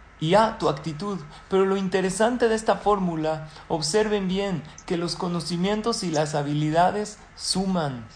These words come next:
pero tu actitud multiplica. Y eso es lo que te hace una increíble persona. Y ustedes saben que todo lo que multiplicas por cero,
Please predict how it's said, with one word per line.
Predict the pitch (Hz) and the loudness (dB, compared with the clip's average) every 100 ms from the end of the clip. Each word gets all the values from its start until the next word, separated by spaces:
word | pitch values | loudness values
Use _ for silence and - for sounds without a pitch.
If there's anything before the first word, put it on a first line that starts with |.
| - - - | -20 -20 -4
pero | 156 156 | -2 -2
tu | 156 | 0
actitud | 156 151 165 151 190 214 226 220 - - | 0 0 -6 -4 0 0 0 -6 -14 -8
multiplica. | 156 165 147 143 - 165 190 - 165 139 - - - - - - | -2 -2 -2 -6 -4 -4 -4 -6 -8 -8 -10 -18 -20 -20 -20 -10
Y | 165 175 | -2 0
eso | 208 208 214 | 0 0 -2
es | 214 | 0
lo | 214 | -2
que | 175 | -2
te | 170 | 0
hace | 175 190 | 0 0
una | 190 | -2
increíble | 180 160 143 170 165 185 | -2 -2 -2 -2 -2 -4
persona. | 180 - 151 156 131 113 - - - - | -4 -4 -6 -6 -8 -10 -18 -20 -20 -8
Y | 156 | -4
ustedes | 151 156 208 220 | -4 -2 0 0
saben | 214 202 220 226 220 - - | 2 4 4 0 -6 -18 -6
que | 160 | -4
todo | 160 196 | 0 0
lo | 190 170 | 0 -2
que | |
multiplicas | 156 156 156 147 175 190 | -2 -2 -4 -6 -4 -4
por | 185 160 147 | -4 -6 -2
cero, | 175 180 190 | 0 0 0